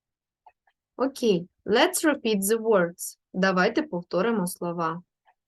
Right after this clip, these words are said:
Just a minute. Christmas tree. Різдвяне дерево або ялинка. Decorate. Що робити, прикрашати.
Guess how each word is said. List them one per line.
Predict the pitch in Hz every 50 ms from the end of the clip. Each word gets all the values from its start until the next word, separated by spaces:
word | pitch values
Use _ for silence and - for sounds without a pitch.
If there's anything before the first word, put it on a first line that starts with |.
| _ _ _ _ _ _ _ _ _ _ _ _ -
Just | 208 190 175 - - 185 - - -
a | 185
minute. | 175 170 170 180 180 196 - _ _ _ _ _ _ _ _ _ _ _ _ _ _ _ _ _ _ _ _ _ _ _ _ _ _ _ _ _ _ _ _ _ _ _ _ _ _ _ _ _ _ _ _ _ _ _ _ _ _ _ _ _ _ _ _ _ _ _ _ _ _ _ _ _ _ _ _ _ _ _ _ _ _ _ _
Christmas | - 262 269 311 359 359 - - 359 339 349 320 - - _ - -
tree. | 320 330 294 240 175 185 - _ _ _ _ _ _ _ _ -
Різдвяне | 175 190 196 185 170 185 214 240 285 302 285 226
дерево | 185 175 170 165 160 160 180 208 262 320 359 370 - _ -
або | - 196 185 180 196 233
ялинка. | 262 262 202 180 175 170 170 170 170 - - 165 175 180 - _ _ _ _ _ _ _ _ _ _ -
Decorate. | 175 170 170 170 208 220 240 262 269 269 - 320 320 302 285 285 277 269 285 285 277 - - - _ _ _
Що | - - - - 233 214
робити, | 214 208 190 180 160 170 165 180 175 - 170
прикрашати. | 180 175 170 160 - 170 165 165 170 - - 165 165 160 - - - - -